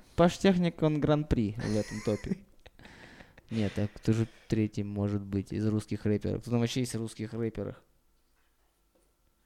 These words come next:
Speaker 2: Казах. Скриптонит — это казах.
Speaker 1: Ну, Скриптонит,
Speaker 2: <laughs>
Speaker 1: да. Наверное, с точки зрения музыкальности, этот новый проект, как он называется, с... э,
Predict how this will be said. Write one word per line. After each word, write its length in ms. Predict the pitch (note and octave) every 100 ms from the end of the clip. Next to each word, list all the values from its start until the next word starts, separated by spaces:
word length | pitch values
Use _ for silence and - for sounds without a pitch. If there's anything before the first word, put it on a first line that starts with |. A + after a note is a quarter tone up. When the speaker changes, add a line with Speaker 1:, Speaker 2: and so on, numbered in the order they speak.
| _ _ -
Speaker 2:
Казах. 320 | - F#2+ F2+ - _ _ _
Скриптонит — 400 | - - G#2 -
это 80 | -
казах. 320 | G#2 G2 F#2 - _ _
Speaker 1:
Ну, 180 | A#2+ D#3+
Скриптонит, 720 | - F3 E3+ F3 F3 G3 - -
Speaker 2:
<laughs> 80 | A#2+
Speaker 1:
да. 380 | B2 A#2 A2 A2+ -
Наверное, 600 | - A#2 C3 D3+ D3 C3
с 60 | A#2
точки 260 | D3+ - B2
зрения 240 | D3+ C3+
музыкальности, 640 | B2+ B2 B2+ E3+ E3+ C3 A2+
этот 120 | A#2
новый 200 | C3 A#2
проект, 280 | A#2+ D3 C#3+
как 160 | A2+
он 100 | A#2
называется, 440 | A2+ A2+ A2+ - G#2+
с... 180 | - -
э, 800 | A2+ A2 A2 G#2+ G#2+ G2+ G2